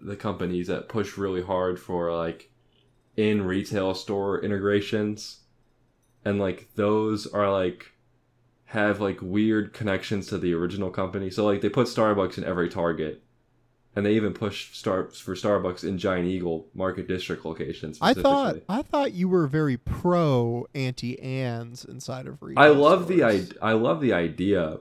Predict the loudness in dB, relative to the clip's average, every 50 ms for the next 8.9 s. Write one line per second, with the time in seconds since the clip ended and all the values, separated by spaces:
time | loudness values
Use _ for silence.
0 | -2 2 2 4 4 4 4 4 4 4 4 4 2 4 4 4 4 6 4 2
1 | 2 0 0 0 2 2 2 2 0 0 -2 -4 -2 0 0 0 2 0 -2 -2
2 | -2 -2 -2 -2 -2 -2 0 0 0 0 -2 -6 -4 -2 -4 -4 -6 -8 -14 _
3 | _ _ -2 2 2 2 2 0 -4 -2 0 0 0 -2 -2 -4 -4 -4 -2 0
4 | 4 4 4 4 4 0 -2 -2 -2 -2 -2 0 0 0 -2 -2 -2 -4 -4 -2
5 | -2 -4 -4 -4 -4 -4 -4 -4 -4 -6 -10 -10 -10 -10 -10 -8 -6 -6 -6 -6
6 | -6 -6 -4 -4 -4 -2 -2 -4 -6 -8 _ _ _ _ _ _ _ _ _ _
7 | _ -6 -6 -4 -2 -2 -2 -2 -2 -6 -14 -20 -20 -18 -12 -8 -6 -4 -4 -4
8 | -6 -4 -2 -2 -2 -2 -2 -4 -6 -6 -6 -6 -6 -4 -6 -6 -8 -10